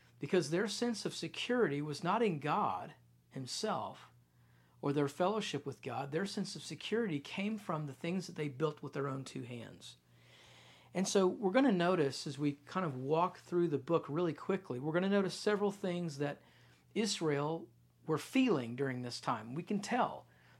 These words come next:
the way that they felt by what God is saying through the prophet Amos. And the first thing is that sense of security. They felt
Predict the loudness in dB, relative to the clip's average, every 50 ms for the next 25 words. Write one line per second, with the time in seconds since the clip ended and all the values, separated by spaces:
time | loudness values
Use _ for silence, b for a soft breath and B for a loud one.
0 | b -2 2 6 6 4 4 2 0 0 0 0 0 -2 0 0 0 0 0 -4
1 | -4 2 2 2 2 2 -2 -2 -4 -4 -8 -14 _ _ -2 -2 0 0 -2 -2
2 | -4 -4 -2 0 0 0 0 -4 -6 -6 -4 -2 0 0 0 -2 -4 -4 -4 -4
3 | -4 -4 -6 -6 -6 -6 -6 -8 -14 -16 -18 -20 -20 B B B B B B B
4 | B 2 4 4 4 6 6 6 6 6 2 0 -2 -2 -2 -2 -4 -4 -4 -4
5 | -4 -4 -4 -6 -6 -6 -8 -8 -6 -6 -8 -8 -10 -8 -8 -8 -4 0 0 0
6 | 0 0 0 0 0 0 0 -2 -2 -2 -2 -2 -4